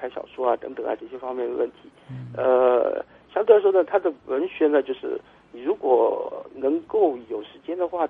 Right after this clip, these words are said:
Speaker 1: 读一读还是非常不错的。
Speaker 2: 嗯，
Speaker 1: 嗯。
Speaker 2: 对，因为其实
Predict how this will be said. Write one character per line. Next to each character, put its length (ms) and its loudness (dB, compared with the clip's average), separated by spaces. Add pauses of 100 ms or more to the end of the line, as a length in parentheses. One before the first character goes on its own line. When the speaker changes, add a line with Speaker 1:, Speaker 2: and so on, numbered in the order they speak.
Speaker 1:
读 180 -8
一 100 -6
读 180 -12
还 300 -4 (220)
是 260 -2 (120)
非 100 0
常 180 0
不 80 -12
错 220 2
的。 100 -8 (200)
Speaker 2:
嗯， 420 -8
Speaker 1:
嗯。 160 -10 (400)
Speaker 2:
对， 120 -10 (240)
因 100 -4
为 260 -2
其 160 -8
实 220 -2